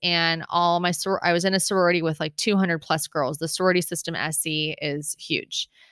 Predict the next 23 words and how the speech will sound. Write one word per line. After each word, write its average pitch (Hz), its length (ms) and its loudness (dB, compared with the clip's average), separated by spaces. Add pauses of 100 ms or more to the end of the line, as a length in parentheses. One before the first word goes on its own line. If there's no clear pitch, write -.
(380)
And 185 260 6
everyone's 190 440 4
like, - 120 -10
"Oh 302 60 2
my 311 100 4
God, 320 160 8
it's 311 120 4
so 330 80 4
cute. 320 360 4
It's 294 120 0
so 311 100 0
cute." 294 500 4
And 196 200 2
then 175 380 6
we 202 120 2
would 196 80 4
have 180 280 2
all 185 160 4
these 180 180 0
costume 175 580 0
theme 180 260 0
parties. 170 680 6 (380)
Um, 160 420 4